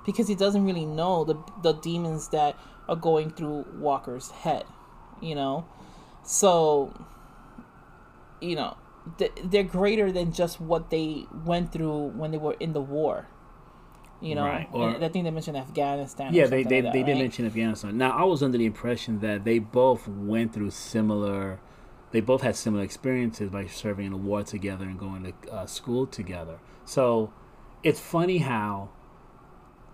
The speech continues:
Speaker 2: even though they both experienced the same war at the same time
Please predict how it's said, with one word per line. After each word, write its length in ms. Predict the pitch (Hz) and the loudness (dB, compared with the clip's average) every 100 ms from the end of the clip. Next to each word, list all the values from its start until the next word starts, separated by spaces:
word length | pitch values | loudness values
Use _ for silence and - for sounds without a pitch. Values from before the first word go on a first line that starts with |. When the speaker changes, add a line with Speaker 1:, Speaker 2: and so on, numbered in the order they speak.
| - - - - | -20 -20 -20 -2
Speaker 2:
even 260 | 131 147 | 0 4
though 160 | 165 151 | 4 4
they 120 | 127 | 2
both 340 | 110 120 127 120 | 0 -2 -2 -4
experienced 680 | - - 139 139 123 117 | -8 -8 -4 -2 -2 -4
the 100 | - | -6
same 540 | 113 - 135 127 107 101 | -8 -6 -2 0 -2 0
war 240 | 127 120 | 2 2
at 220 | 104 113 | 0 -6
the 100 | 110 | -6
same 320 | 98 - 101 95 | -8 -8 -8 -10
time 600 | - 131 151 110 67 | -10 -6 -4 -6 -8